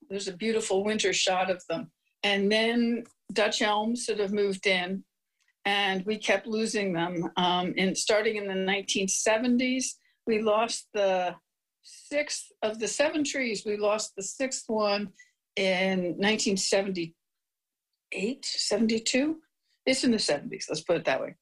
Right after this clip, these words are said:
leaving just one tree. So I took the photograph of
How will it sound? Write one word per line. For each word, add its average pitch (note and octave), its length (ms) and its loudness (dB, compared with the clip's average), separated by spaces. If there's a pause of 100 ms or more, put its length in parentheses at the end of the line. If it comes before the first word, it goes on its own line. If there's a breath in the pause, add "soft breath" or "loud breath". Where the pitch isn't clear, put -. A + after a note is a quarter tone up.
(400)
leaving A#3+ 460 2
just A3+ 280 2
one A3 220 0
tree. G#3 440 -2 (560)
So G3 320 2
I G#3 120 0
took C4 260 -6
the G#3 80 -2
photograph G3 840 0 (140)
of E3+ 220 -4